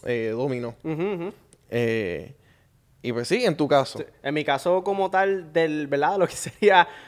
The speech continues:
Speaker 2: el ingreso versus gasto,
Speaker 1: Ujú.
Speaker 2: eh, yo siempre he sab-, he sido bien, bien, bien, ¿cómo se dice? Consciente. Consciente de que como que manejar el dinero. Para mí, el dinero, oye, no es importante, pero sí para mí es importante estar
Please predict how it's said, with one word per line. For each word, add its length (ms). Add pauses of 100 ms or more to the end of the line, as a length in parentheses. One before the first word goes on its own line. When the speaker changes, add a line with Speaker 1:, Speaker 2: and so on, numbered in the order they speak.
(260)
Speaker 2:
el 180
ingreso 280
versus 220
gasto, 400
Speaker 1:
Ujú. 180
Speaker 2:
eh, 340
yo 160
siempre 320
he 40
sab-, 300
he 100
sido 220
bien, 520 (400)
bien, 240 (100)
bien, 580 (180)
¿cómo 200
se 100
dice? 260
Consciente. 800 (100)
Consciente 420
de 160
que 560 (280)
como 240
que 100
manejar 320
el 80
dinero. 400
Para 240
mí, 720
el 140
dinero, 440
oye, 280
no 140
es 40
importante, 560
pero 200
sí 120
para 200
mí 80
es 20
importante 520
estar 220